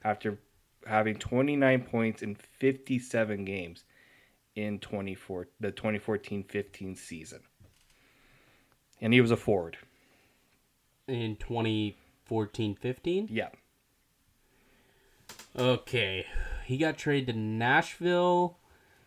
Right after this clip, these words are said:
Speaker 2: And that trade, was that the trade that brought in, oh, what trade was that?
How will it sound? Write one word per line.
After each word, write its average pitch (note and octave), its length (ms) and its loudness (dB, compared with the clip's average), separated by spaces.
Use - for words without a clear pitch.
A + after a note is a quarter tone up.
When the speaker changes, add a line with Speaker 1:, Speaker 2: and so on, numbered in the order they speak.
Speaker 2:
And A2 200 -2
that A#2 240 0
trade, A#2 480 0
was G#2+ 140 -6
that D#3+ 160 2
the G#3+ 80 -2
trade D3 460 0
that A#2 200 0
brought G#2+ 360 4
in, G#2 420 0
oh, A2 200 -12
what B2+ 200 -6
trade A#2+ 460 -4
was G2 180 -4
that? A#1 340 -10